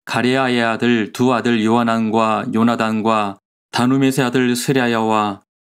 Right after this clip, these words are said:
느도버 사람 에베의 아들들과 마아가 사람의 아들 여사냐와 그들의 사람들이 미스바로 가서 그다랴에게 이르니, 사반의 손자 아이감의 아들 그다랴가 그들과 그들의 사람들에게 맹세하며 이르되,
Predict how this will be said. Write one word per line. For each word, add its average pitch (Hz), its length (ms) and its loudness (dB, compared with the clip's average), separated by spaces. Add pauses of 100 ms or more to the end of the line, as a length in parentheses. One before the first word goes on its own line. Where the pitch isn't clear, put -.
느도버 131 360 2
사람 120 460 -2
에베의 120 460 0
아들들과 107 720 -2 (520)
마아가 113 400 0
사람의 120 360 -2
아들 110 440 0
여사냐와 107 800 0 (480)
그들의 135 360 0
사람들이 123 640 0
미스바로 120 500 2
가서 110 460 0
그다랴에게 117 720 0
이르니, 101 420 -2 (640)
사반의 147 400 0
손자 127 460 2
아이감의 120 460 2
아들 110 440 0
그다랴가 110 720 -2 (460)
그들과 120 640 0
그들의 127 360 0
사람들에게 120 720 0
맹세하며 113 600 2
이르되, 104 480 -2